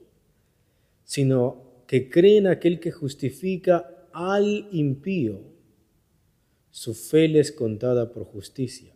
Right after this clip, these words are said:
Ahora bien, quiero que vean esta parte, y si solamente aquí quedamos está bien.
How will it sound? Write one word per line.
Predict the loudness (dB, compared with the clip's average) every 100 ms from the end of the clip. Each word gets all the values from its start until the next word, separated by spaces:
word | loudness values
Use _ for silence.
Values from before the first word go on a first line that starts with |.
| _
Ahora | -2 -2
bien, | -4 -10 -20 _ _ _ _ _ _ _ _ _
quiero | -4 0
que | 2
vean | 2 2 2
esta | 0 0
parte, | 2 2 0 -4 -6 -12 -12
y |
si | -10 -8
solamente | -4 -2 0 0 -2
aquí | -6 -6
quedamos | -10 -6 -4 -4 -4
está | -4 -6 -12
bien. | -14